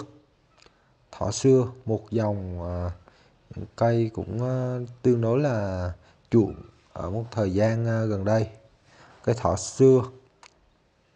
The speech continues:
Đây. À, giá của em này là mười hai nghìn một cây, mười cây con bao ship cho cô chú anh chị toàn quốc nhé. Mười hai nghìn một cây, mười cây bao ship toàn quốc.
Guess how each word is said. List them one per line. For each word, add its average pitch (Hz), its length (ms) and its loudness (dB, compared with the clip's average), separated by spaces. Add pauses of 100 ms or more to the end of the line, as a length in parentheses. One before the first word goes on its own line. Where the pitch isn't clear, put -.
(520)
Đây. 113 160 2 (920)
À, 113 320 0
giá 120 520 4 (100)
của 98 380 -2
em 127 200 -2
này 117 220 0
là 95 280 -2
mười 98 200 0
hai 123 220 2
nghìn 117 160 2
một 104 180 -2
cây, 127 200 4 (180)
mười 117 260 2
cây 120 200 0
con 123 140 -6
bao 123 180 4
ship 180 280 2
cho 131 140 -2
cô 120 80 -4
chú 131 140 0
anh 156 100 -2
chị 90 200 2
toàn 98 200 -2
quốc 165 200 2
nhé. 180 80 0 (800)
Mười 113 180 6
hai 123 280 2
nghìn 117 240 2
một 101 220 -4
cây, 120 200 4
mười 117 160 0
cây 113 180 2
bao 113 160 0
ship 151 240 -4
toàn 104 180 -2
quốc. - 160 2